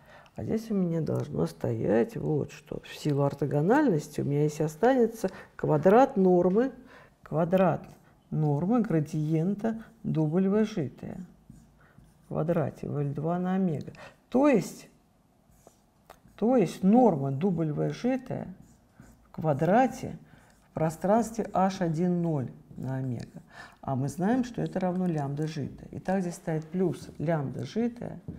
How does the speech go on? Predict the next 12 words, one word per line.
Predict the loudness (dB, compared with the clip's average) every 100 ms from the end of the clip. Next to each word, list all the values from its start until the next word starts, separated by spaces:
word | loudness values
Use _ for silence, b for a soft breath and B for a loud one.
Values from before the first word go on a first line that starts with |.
| B B -16
на | -8 -6
D, | -4 -2 -2 -2 -8 -14
умноженное | -6 -2 -2 -2 -6 -8
на | -6 -6
D, | -4 -4 -4
M | -6 -8
житое. | -8 -8 -10 -12 -16 -20 -20 _ _ _ _ _ b b b b b b b
И | -2
всё | -2 2 2
это | 4 4
равно | 4 4 2 2 -2 -6 -12 B B B -8
F | 0 2 2